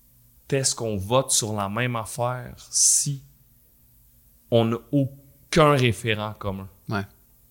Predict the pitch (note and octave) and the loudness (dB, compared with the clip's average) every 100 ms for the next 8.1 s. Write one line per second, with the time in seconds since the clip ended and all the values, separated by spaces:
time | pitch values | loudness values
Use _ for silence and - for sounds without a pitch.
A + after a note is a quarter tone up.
0 | _ _ _ _ _ _ _ _ _ - | _ _ _ _ _ _ _ _ _ -20
1 | - _ - C#3+ E3 C#3+ - B2+ G#2+ C#3 | -20 _ 0 0 0 0 -2 -2 0 0
2 | - C#3+ C#3 C#3+ A#2+ A2 A2 G#2+ G#2+ G2+ | 0 2 2 2 0 0 0 -2 -6 -6
3 | A#2 C3+ - _ - A#2+ B2+ B2+ A#2 - | -6 -6 -10 _ -2 0 2 0 -2 -2
4 | A#2 G#2 - _ _ _ _ _ - - | -6 -8 -12 _ _ _ _ _ 0 4
5 | C#3 B2 B2 A#2 - D3 C3 A2+ G#2 G#2 | 4 4 2 -2 -4 -6 -4 -6 -8 -10
6 | G2+ G2+ C3+ C3+ A#2+ B2 - C#3+ B2 A#2 | -10 -6 -6 -6 -8 -4 -4 -2 -4 -6
7 | - B2+ C3 G#2+ G#2 G2+ G#2+ A2 G#2 G2 | -8 -12 -10 -8 -8 -10 -14 -12 -10 -10